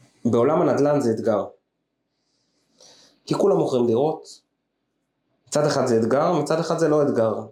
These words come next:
כי לא כולם מתחרים, כולם מוכרים דירות, אבל לא באותם אזורים, לא אותו קבלן, לא אותו...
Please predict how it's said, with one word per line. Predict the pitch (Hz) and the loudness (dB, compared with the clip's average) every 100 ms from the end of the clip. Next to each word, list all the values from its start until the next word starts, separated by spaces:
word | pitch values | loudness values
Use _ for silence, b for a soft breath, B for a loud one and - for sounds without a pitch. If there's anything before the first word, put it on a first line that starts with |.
| _ | _
כי | - 127 127 104 | -2 0 0 0
לא | 135 139 | -2 0
כולם | 147 135 127 | 0 2 2
מתחרים, | 123 - 117 151 117 104 - | 0 -4 -2 0 0 -2 -8
כולם | - 139 131 | -4 0 0
מוכרים | 113 120 127 | 0 0 0
דירות, | 117 131 175 - - - | 2 2 2 0 -6 -6
אבל | 113 113 | -2 0
לא | |
באותם | 113 113 117 | 0 0 0
אזורים, | 117 117 139 190 170 - | -2 0 0 0 -2 -4
לא | 113 | -4
אותו | 110 107 | -4 -2
קבלן, | 117 156 190 180 156 - | 0 0 0 -2 -6 -4
לא | 117 | -2
אותו... | 117 117 117 - | 0 0 -2 -4